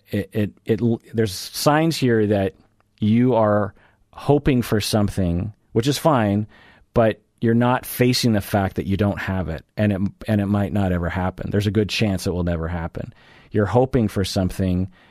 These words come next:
you're hoping for a commitment with him, you're hoping for a more involved relationship with him, which is fine. You can want that. There's, there's nothing wrong with wanting that.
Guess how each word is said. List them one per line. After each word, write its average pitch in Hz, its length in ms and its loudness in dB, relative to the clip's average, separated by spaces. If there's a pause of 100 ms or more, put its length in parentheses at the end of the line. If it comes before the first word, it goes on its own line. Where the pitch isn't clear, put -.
(160)
you're 104 120 0
hoping 113 280 4
for 101 200 0
a 92 40 0
commitment 87 480 -2
with 90 120 -4
him, 87 160 -2
you're 87 120 -2
hoping 95 280 0
for 92 260 -2
a 87 60 -2
more 87 320 -2
involved 90 380 -2
relationship 87 560 -6
with 90 100 -6
him, 85 200 -4
which 92 140 -2
is 98 100 -2
fine. 92 320 0
You 90 80 -2
can 107 160 2
want 135 220 2
that. 90 340 -4
There's, 98 240 -6
there's - 220 -8
nothing 110 200 2
wrong 98 160 0
with 90 240 -4
wanting 95 420 0
that. 76 240 -6